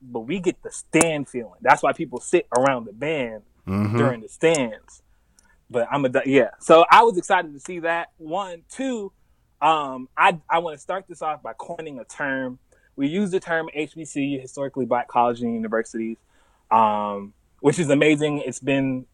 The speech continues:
Speaker 1: used. Everyone knows what it is. I wanna take it a step further and, uh, coin the term Billy or Beli, Bili, however you wanna say it, Black Ivy League institution,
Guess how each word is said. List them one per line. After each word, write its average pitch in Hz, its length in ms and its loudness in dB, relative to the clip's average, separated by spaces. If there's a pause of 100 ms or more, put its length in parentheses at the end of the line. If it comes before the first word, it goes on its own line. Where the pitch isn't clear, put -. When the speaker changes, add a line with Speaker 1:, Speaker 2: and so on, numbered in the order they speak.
Speaker 1:
used. 156 520 2
Everyone 135 300 4
knows 143 200 2
what 135 80 -2
it 131 120 -2
is. 131 280 0 (500)
I 214 300 8
wanna 185 280 0
take 165 200 -10
it 160 80 0
a 147 40 -12
step 160 260 -6 (100)
further 135 400 -4 (120)
and, 117 540 -12 (480)
uh, 107 440 -2 (180)
coin 156 220 0
the 147 80 -2
term 127 360 0
Billy 175 480 2
or 117 120 -4
Beli, 151 560 -6
Bili, 156 520 2 (100)
however 143 200 -6
you 143 80 -10
wanna 139 140 -12
say 151 260 -2
it, - 80 -8 (480)
Black 170 340 4 (360)
Ivy 156 280 -4
League 147 340 -12
institution, - 600 -14